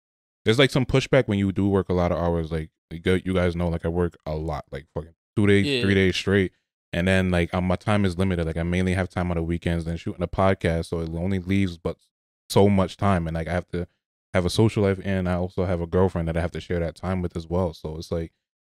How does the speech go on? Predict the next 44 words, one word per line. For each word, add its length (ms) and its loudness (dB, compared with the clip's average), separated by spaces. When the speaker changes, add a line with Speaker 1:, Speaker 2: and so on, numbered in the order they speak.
Speaker 1:
sometimes 440 2
it's, 220 -2
I 120 2
do 180 2
get 180 0
that 160 0
kickback 520 -2
of, 120 -4
like, 260 -4
"Well, 160 4
you're 80 2
not 160 0
making 200 -4
enough 220 -4
time 220 -4
for 100 -10
me, 140 -4
or 80 -6
you 160 -6
hanging 220 -6
with 140 -4
your 80 -8
friends 400 -8
when 200 -8
you 100 -6
have 200 -4
a 40 -20
free 240 -4
time." 340 -6
And 120 -8
it's 140 -10
like, 280 0
well, 180 -2
you 280 -6
understand, 580 -4
like, 180 -6
I 80 -6
have 320 -4
goals 240 -2
that 100 -4
I 40 -2
wanna 220 -8
achieve, 340 -10
and 120 -10